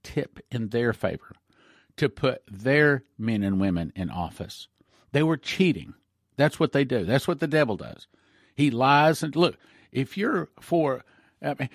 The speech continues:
if somebody says, "Well, I'm a Democrat," then I would just say, "Well, do you believe in human sacrifice?" "Well, no, I don't believe in human sacrifice." Well, if you're a Democrat, you do. "No, I don't either." Well, now, wait a minute. Hang on. I'm not trying to offend you, but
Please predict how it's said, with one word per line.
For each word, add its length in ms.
if 80
somebody 260
says, 260
"Well, 120
I'm 140
a 40
Democrat," 500
then 160
I 100
would 160
just 220
say, 220
"Well, 260
do 100
you 120
believe 400
in 140
human 280
sacrifice?" 760
"Well, 280
no, 280
I 120
don't 160
believe 200
in 120
human 260
sacrifice." 720
Well, 240
if 220
you're 100
a 60
Democrat, 580
you 60
do. 360
"No, 200
I 120
don't 260
either." 260
Well, 240
now, 100
wait 200
a 20
minute. 200
Hang 280
on. 180
I'm 80
not 200
trying 240
to 60
offend 360
you, 120
but 300